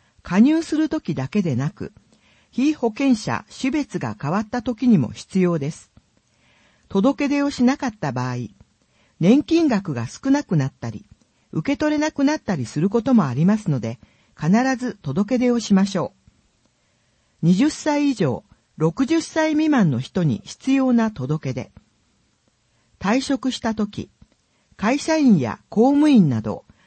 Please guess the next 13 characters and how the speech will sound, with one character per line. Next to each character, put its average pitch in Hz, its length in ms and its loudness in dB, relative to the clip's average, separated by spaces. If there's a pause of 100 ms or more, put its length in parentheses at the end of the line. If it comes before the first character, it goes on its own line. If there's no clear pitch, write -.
(220)
厚 254 200 4
生 302 280 -2
年 294 220 2
金 285 300 -2
保 269 80 -4
険 190 260 0
の 113 280 -4
加 175 160 -4
入 277 200 4
者 160 180 -4
の 107 140 -2
場 113 220 -8
合、 110 60 -8